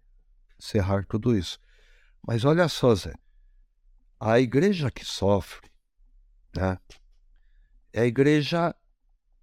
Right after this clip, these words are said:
que tá ali no pobre, que tá ali no ferido, no machucado, sabe? E se a gente não sair de nós mesmos e ir ao encontro, né?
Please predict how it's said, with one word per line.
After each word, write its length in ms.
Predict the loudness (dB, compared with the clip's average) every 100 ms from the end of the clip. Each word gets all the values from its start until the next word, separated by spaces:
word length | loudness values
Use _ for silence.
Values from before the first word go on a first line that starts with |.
| _
que 120 | -8
tá 180 | -2 0
ali 200 | 2 2
no 120 | 2
pobre, 840 | 0 2 4 4 0 -2 -4 -6 -12 _
que 100 | -10
tá 180 | -4 0
ali 240 | 2 2 0
no 140 | 0
ferido, 720 | -2 0 0 2 0 -2 -2
no 80 | 0
machucado, 1040 | 0 -2 -6 -12 -8 -6 -4 -4 -6 -10 -12 _ _ _ _ _
sabe? 540 | -16 -2 0 0 -2 -12 _ -20 _ _ _ _ _ _ _ _ _ -12
E 80 | -10
se 220 | 0 0
a 60 |
gente 560 | 2 -2 -2 -4 -10 -14 -8
não 120 | -8
sair 360 | -2 0 2
de 120 | 0 0
nós 320 | 0 0 -2
mesmos 380 | -2 -2 0 0
e 60 |
ir 100 | 2
ao 140 | 0 0
encontro, 720 | -4 -8 -4 -4 -4 -12 -20 _ _ _ _ _ -6
né? 180 | -6